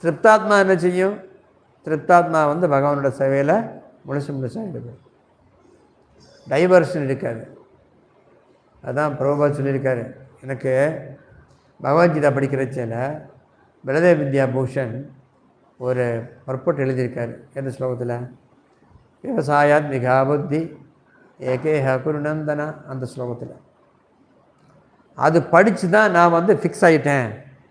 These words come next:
டிவோஷனல் சர்வீஸ்ல அப்படின்னு அவர் சொல்லுவார். அந்த ஸ்லோகம். அதுல பலதேவ் வித்யா பூஷனோட "அவ்வளோ நல்லா இருக்கா, சூப்பரா இருக்கா" அப்படின்னு நினைச்சிட்டு நானும் படிச்சு பார்த்தேன். எனக்கு அப்படி ஒண்ணும் கிளிக் ஆகல.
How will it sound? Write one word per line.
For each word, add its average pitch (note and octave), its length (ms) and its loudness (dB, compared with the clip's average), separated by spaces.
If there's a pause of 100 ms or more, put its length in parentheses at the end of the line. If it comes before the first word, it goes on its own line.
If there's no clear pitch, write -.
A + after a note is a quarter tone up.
(100)
டிவோஷனல் B2+ 400 -4
சர்வீஸ்ல A2+ 400 -12
அப்படின்னு A#2 340 -12
அவர் B2+ 180 -6
சொல்லுவார். A#2+ 300 -14 (340)
அந்த B2 180 -12
ஸ்லோகம். C#3 520 -8 (640)
அதுல D3 240 0
பலதேவ் D#3 340 4
வித்யா C#3 240 2
பூஷனோட B2+ 580 0 (2500)
"அவ்வளோ F3+ 160 -4
நல்லா E3+ 240 -2
இருக்கா, B2+ 360 -4 (240)
சூப்பரா D3+ 280 -8
இருக்கா" B2+ 280 -4
அப்படின்னு C3+ 260 -2
நினைச்சிட்டு C#3+ 260 -8
நானும் D3+ 320 -2
படிச்சு C#3+ 260 -2
பார்த்தேன். B2+ 400 -8 (540)
எனக்கு E3+ 240 0
அப்படி F3 180 2
ஒண்ணும் F3 320 0
கிளிக் E3 200 -2
ஆகல. C#3+ 340 2